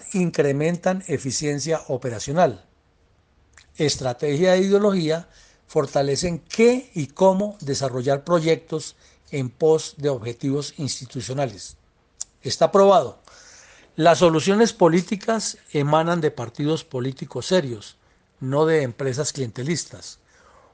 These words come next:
Urge romper el esquema de avales otorgados por comerciantes electorales, carentes de programas serios, camuflados con ardides autoelogiosos de salvadores mesiánicos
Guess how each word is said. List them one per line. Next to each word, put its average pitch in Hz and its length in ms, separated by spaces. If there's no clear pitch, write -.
Urge 220 640
romper 143 840
el 156 160
esquema 156 580
de 139 140
avales 139 540
otorgados 147 800
por 135 220
comerciantes 139 680
electorales, 127 840
carentes 135 480
de 139 120
programas 123 400
serios, 165 540
camuflados 160 1000
con 147 240
ardides 151 640
autoelogiosos 139 1400
de 131 160
salvadores 135 600
mesiánicos 165 800